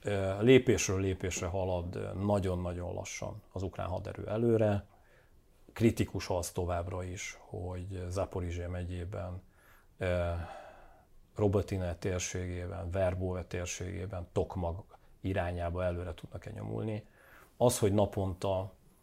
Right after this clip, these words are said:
és nézem az ukrán híradásokat is, amikor arról beszélnek, hogy egy erdőrészletet sikerült elfoglalni, tehát ilyen százötven, háromszáz méter, egy kilométer, egy kilométer az már,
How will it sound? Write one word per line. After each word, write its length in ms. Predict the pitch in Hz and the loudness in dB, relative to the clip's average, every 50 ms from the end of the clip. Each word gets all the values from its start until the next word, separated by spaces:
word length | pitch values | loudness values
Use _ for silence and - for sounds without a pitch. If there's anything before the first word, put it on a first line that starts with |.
| - - - _ _ - | -20 -20 -20 _ _ -10
és 80 | - | -4
nézem 340 | - 110 113 113 113 113 101 | 2 4 4 6 6 4 4
az 100 | 98 92 | 2 2
ukrán 440 | 101 92 - 104 95 92 92 92 95 | 0 0 0 0 0 0 0 -2 -4
híradásokat 760 | 104 87 90 98 98 98 90 95 90 - - 95 - 92 - | -4 -2 -2 0 0 0 0 0 0 0 -2 -4 -4 -4 -4
is, 120 | 92 - | -4 -4
amikor 200 | 101 90 - 101 | -4 -4 -2 0
arról 220 | 98 98 95 95 87 | 2 2 2 2 2
beszélnek, 480 | 85 92 90 - - 98 90 90 90 | 0 0 -2 -2 -2 -2 -2 -2 -2
hogy 120 | - 90 87 | -4 -4 -4
egy 100 | 90 - - | -2 -2 0
erdőrészletet 1120 | 107 107 101 98 95 98 95 92 90 92 87 87 - - 95 85 - - 87 85 - - - | 2 4 4 4 4 2 2 2 2 2 0 0 0 -2 -2 -2 -2 -2 -4 -4 -6 -10 -12
sikerült 760 | - - - 95 - - 92 92 95 92 92 92 - - - - - | -8 -4 -4 -2 -2 -2 -2 -2 -2 -2 -4 -4 -8 -12 -16 -8 -2
elfoglalni, 720 | 101 95 95 90 - - 90 95 92 90 90 92 90 85 | 2 2 2 2 2 0 -2 -2 0 -2 -2 -4 -6 -4
tehát 340 | - 98 92 92 92 - - | -4 -4 -4 -4 -6 -8 -8
ilyen 180 | 101 95 92 | -8 -8 -6
százötven, 680 | 92 - - 104 95 92 95 98 90 87 - - 92 85 | -6 0 2 4 4 4 4 2 -2 -4 -4 -4 -4 -2
háromszáz 680 | 87 95 92 92 92 90 - - 98 95 92 92 101 - - | -2 0 0 0 -2 -4 -4 -2 -2 -2 -2 -4 -6 -10 -8
méter, 680 | - 95 95 95 90 - - 101 92 90 90 92 - - - - - - - - | -6 -4 -4 -4 -4 -4 -2 0 2 2 0 0 -4 -12 -20 -20 -20 -20 -12 -2
egy 220 | - 101 101 - - | 0 2 2 2 2
kilométer, 680 | - 98 98 95 92 92 92 90 85 - - 92 - | 0 2 2 2 2 0 0 -2 -2 -2 -4 -2 0
egy 140 | 110 104 - | 0 0 2
kilométer 360 | - 107 101 98 92 - 98 95 | 2 2 4 4 2 2 0 2
az 60 | 95 | 2
már, 240 | 98 90 95 101 | 2 2 2 0